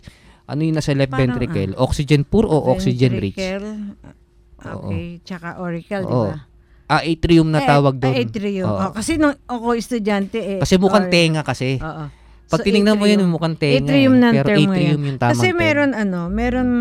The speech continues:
Speaker 1: Nung un-, seventies
Speaker 2: I
Speaker 1: yata
Speaker 2: don't know
Speaker 1: yun.
Speaker 2: if, ano, oh, seb-,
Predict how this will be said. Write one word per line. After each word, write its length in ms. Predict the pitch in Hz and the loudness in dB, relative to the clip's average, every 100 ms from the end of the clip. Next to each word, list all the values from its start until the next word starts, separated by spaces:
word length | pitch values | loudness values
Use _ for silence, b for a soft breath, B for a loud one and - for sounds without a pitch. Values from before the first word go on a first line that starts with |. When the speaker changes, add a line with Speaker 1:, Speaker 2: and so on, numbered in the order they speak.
| 226 202 170 165 | -2 -4 -6 -8
Speaker 1:
Nung 160 | 131 143 | -4 0
un-, 160 | 160 - | -2 0
seventies 560 | 160 156 151 156 - | 0 2 0 -2 -4
Speaker 2:
I 40 | - | 0
Speaker 1:
yata 100 | 269 | 6
Speaker 2:
don't 180 | 277 269 | 6 6
know 120 | 277 | 6
Speaker 1:
yun. 80 | 254 | 4
Speaker 2:
if, 100 | 247 | 2
ano, 220 | 208 233 226 294 | 2 2 4 4
oh, 80 | 262 | 4
seb-, 300 | 254 233 | 6 2